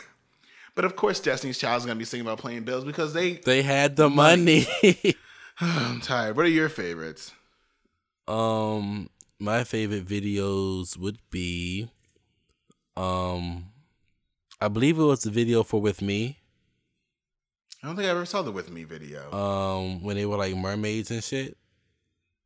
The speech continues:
Speaker 1: Holy shit.
Speaker 2: Um, I think it was With Me. I'm pretty sure it was With Me.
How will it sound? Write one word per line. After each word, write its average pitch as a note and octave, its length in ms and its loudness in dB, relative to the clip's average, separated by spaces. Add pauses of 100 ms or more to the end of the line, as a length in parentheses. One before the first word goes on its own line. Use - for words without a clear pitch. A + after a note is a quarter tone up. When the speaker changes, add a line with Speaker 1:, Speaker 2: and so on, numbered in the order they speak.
(160)
Speaker 1:
Holy A3+ 320 -8
shit. - 520 -8 (800)
Speaker 2:
Um, G2 320 -2
I G2+ 80 -2
think B2+ 300 -4
it G#2+ 40 -4
was F2 200 -4
With E2+ 180 -10
Me. - 320 -14 (220)
I'm - 40 -14
pretty B2 220 -6
sure A2 160 -4
it G2 40 -4
was E2+ 180 -8
With E2+ 140 -20
Me. - 160 -16